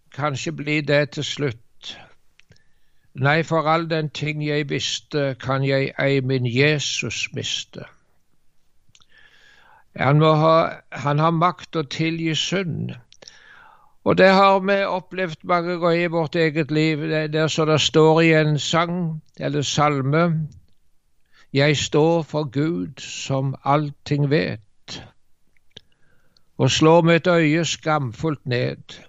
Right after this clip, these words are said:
Jeg vet min synd, at den er stor, i tanker, gjerninger og ord. Det er meg igjennom hjerteskjær,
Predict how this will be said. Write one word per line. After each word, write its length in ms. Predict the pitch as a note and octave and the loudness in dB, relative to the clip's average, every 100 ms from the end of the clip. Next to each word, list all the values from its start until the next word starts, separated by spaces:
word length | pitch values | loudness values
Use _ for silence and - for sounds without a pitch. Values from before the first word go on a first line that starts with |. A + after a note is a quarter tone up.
| _ _ _ _ _ _ _ _ _ _ _ _ | _ _ _ _ _ _ _ _ _ _ _ _
Jeg 180 | C#3+ D#3 | 0 2
vet 240 | D#3 D#3+ E3 | 2 0 0
min 140 | D#3 | -4
synd, 640 | C3+ - E3 G3 F3+ B2+ A#2+ | -4 -2 0 0 -2 -6 -6
at 240 | C#3 - | -6 -2
den 220 | D#3+ D#3+ | 2 4
er 80 | E3 | 2
stor, 640 | D3+ - F#3 F#3+ D#3 A#2 - - - _ _ _ _ _ - | 2 0 2 4 2 0 -10 -20 -20 _ _ _ _ _ -8
i 100 | C#3 | -4
tanker, 720 | C3+ D3 D#3 A#2+ - D3+ D3 - - - | 0 2 2 0 -2 0 0 -4 -16 -6
gjerninger 800 | C#3+ C#3+ A#2+ A2 C3 B2 A#2+ B2+ | 0 0 0 -4 -4 -4 -4 -6
og 320 | C#3+ B2+ A#2+ | -4 -2 0
ord. 360 | C3 C3 A2+ - - - _ _ - _ _ _ _ _ - | 0 0 -2 -10 -20 -20 _ _ -20 _ _ _ _ _ -4
Det 160 | C#3 D3 | 2 2
er 0 | |
meg 320 | D3+ E3 E3 | 4 4 4
igjennom 640 | E3 E3 D#3+ D3+ D3+ D#3 | 2 2 2 0 0 0
hjerteskjær, 1080 | D#3 D#3 - - - D3 - C3+ C3+ C3+ - | 0 -2 -4 -12 -6 -4 -2 -2 -2 -4 -8